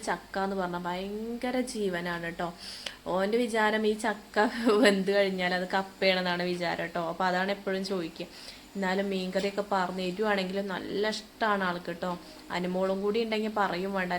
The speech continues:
രണ്ടാളും മത്സരിച്ച് തിന്നും. കണ്ണനും തിന്നും ട്ടോ. പക്ഷെ അനുമോളും നന്ദു നല്ലോണം മത്സരിച്ച് തിന്നും. അവർക്ക് ഭയങ്കര ഇഷ്ടമാണ്. അപ്പോൾ ഏട്ടൻ ഇങ്ങനെ ചോദിക്കുന്നുണ്ട്, "ഇതൊക്കെ പാടെ ഈ തിന്നോ?" എന്നൊക്കെ ചോദിക്കുന്നുണ്ട്. "അപ്പോൾ അച്ഛയ്ക്ക് കാട്ടിത്തരാന്നൊക്കെ പറയുന്നുണ്ട്." അപ്പോൾ ഞാനും പറഞ്ഞു ട്ടോ, "നോക്കി നിന്നോളൂ എന്താ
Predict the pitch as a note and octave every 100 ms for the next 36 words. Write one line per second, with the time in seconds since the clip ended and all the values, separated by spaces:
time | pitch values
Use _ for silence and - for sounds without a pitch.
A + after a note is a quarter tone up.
0 | F3+ F3 F#3 F#3 F#3 F3+ F3 - G3 F#3+
1 | A3 G3+ F3+ F#3 G#3+ A3 A#3 C4+ A3+ F3
2 | E3 E3+ E3+ - - - G3+ G#3 G#3 G#3
3 | G3+ G#3 A#3 B3+ G3+ G3 G3+ G3 F3 F3+
4 | G3+ F#3+ G3 F#3 - F3+ F3+ G3+ F#3+ D#3+
5 | E3 - - - F3+ F3+ F#3+ F3 F3 F3
6 | F#3 F#3+ - E3+ F3 F#3+ F#3 F#3 G3+ G3+
7 | G#3 G3 F3+ F3 F#3 F3 F#3 F#3+ F#3 F3+
8 | F3+ F#3+ F#3 F#3 E3+ F3 F3+ F#3 F#3 F#3
9 | E3+ E3 E3 E3 F3+ F3+ F3 F#3 F#3+ F3+
10 | F#3+ G3+ F#3+ F3+ F3+ A3 A3 A#3+ F3 F3
11 | F3 E3+ - - - - F#3 F#3 F3+ E3+
12 | F#3 G3 F3+ F3 F3+ F3 F3+ E3+ F3 G3
13 | F#3+ F3+ E3+ F3 F3 F3